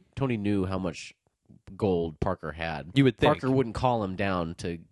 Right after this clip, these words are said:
Speaker 1: tell him about the eighty-four ounces, you know?
Speaker 2: Well,
Speaker 1: But Tony,
Speaker 2: maybe he
Speaker 1: Tony
Speaker 2: would. I
Speaker 1: did
Speaker 2: don't
Speaker 1: say,
Speaker 2: know.
Speaker 1: he was like, "Hey, next time you call me down, have more than eighty-four ounces."
Speaker 2: Yeah, it's not even worth my time.
Speaker 1: Yeah.
Speaker 2: Fucking idiot.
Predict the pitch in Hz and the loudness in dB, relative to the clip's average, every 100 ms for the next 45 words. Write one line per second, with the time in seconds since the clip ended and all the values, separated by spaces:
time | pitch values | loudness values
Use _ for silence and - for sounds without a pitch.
0 | _ - 101 87 80 90 82 - 90 85 | _ -8 -4 -4 -4 -6 -6 -8 -8 -8
1 | - 87 80 82 80 - 62 87 80 92 | -12 -10 -8 -8 -10 -12 -14 -10 -8 -10
2 | - - 415 269 165 147 92 85 90 107 | -8 0 2 4 4 4 2 2 2 2
3 | 139 101 104 107 110 - - - 131 139 | 0 0 0 0 -4 -6 -8 -2 0 0
4 | - 156 127 - 135 117 101 123 107 95 | -2 -2 -2 -2 0 0 0 0 0 -2
5 | 107 101 101 95 - 87 98 98 - - | -4 -2 -4 -6 -4 -2 0 -2 -8 -16
6 | _ _ 147 120 143 135 120 127 - 117 | _ _ 4 6 6 4 4 4 6 2
7 | - 123 95 - 104 82 - - 131 - | 4 2 2 -4 -2 -2 -4 -18 -20 -20
8 | - - 143 110 110 120 117 120 - | -20 4 4 4 -2 -2 2 0 -2